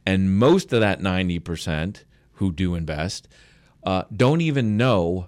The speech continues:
what their rate of return is because they don't get it properly calculated by their broker or their, uh,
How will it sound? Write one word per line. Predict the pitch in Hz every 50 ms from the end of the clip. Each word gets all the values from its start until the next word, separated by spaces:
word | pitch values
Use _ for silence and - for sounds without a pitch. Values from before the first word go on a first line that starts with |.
| _ _ -
what | 101 98 92 -
their | 104 92
rate | 92 90 107 117 123 113
of | 110 98
return | 98 92 - - - 113 107 101 95
is | 104 117 107 90 90 87 -
because | - - 101 - - 110 101 92 85
they | 98 98 95
don't | 87 104 104 117 131 123 104 92 87
get | 101 110 120 113
it | 98 - - _ -
properly | - 131 117 117 117 - 107 104 98 90
calculated | - - 117 120 123 120 - 82 82 82 80 80 82 85 85 - - - - - - -
by | 95 90 92 90
their | 82 90 90 87 82 - _ _ _ -
broker | - 80 101 107 117 113 - - 123 123 123 120 117
or | 98 85 87 85
their, | 78 82 85 82 82 82 80 78 80 - - - - - _ _ -
uh, | - 76 78 76 76 71 71 67